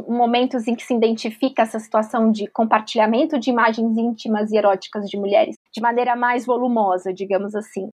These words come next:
sem autorização delas e que levam a um processo judicial, é nos Estados Unidos, nos anos oitenta, é, uma revista, ah, Hustler, inclusive do, do Larry Flynt, que é uma figura bastante controversa,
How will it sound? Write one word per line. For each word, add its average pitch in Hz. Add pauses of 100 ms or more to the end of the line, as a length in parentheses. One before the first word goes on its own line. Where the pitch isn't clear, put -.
sem 254
autorização 240
delas 220
e 233
que 247
levam 226
a 214
um 214
processo 214
judicial, 220 (160)
é 226
nos 240
Estados 214
Unidos, 208
nos 220
anos 208
oitenta, 277 (260)
é, 208
uma 233
revista, 226 (1160)
ah, 202
Hustler, 247
inclusive 220
do, 208
do 214
Larry 202
Flynt, 262
que -
é -
uma 208
figura 214
bastante 214
controversa, 247